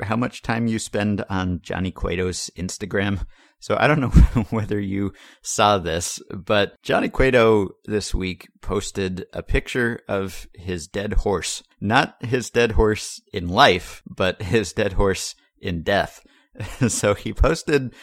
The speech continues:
a picture of a horse lying on the ground, lifeless, with the caption, "My horse Popeye died." And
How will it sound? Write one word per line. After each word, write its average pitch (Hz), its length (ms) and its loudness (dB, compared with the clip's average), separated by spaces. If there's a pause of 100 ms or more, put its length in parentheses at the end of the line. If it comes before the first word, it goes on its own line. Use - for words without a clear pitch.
(220)
a - 80 -8
picture 156 560 0 (320)
of 120 180 2
a 202 40 0
horse - 560 2 (160)
lying 117 500 0 (100)
on 120 180 0
the 127 80 -2
ground, 101 480 0
lifeless, 101 640 -2 (180)
with 101 240 -4
the - 80 -10
caption, 98 520 -2 (300)
"My 101 180 -2
horse 131 340 0
Popeye 90 500 0
died." 85 380 -2 (100)
And 101 360 -2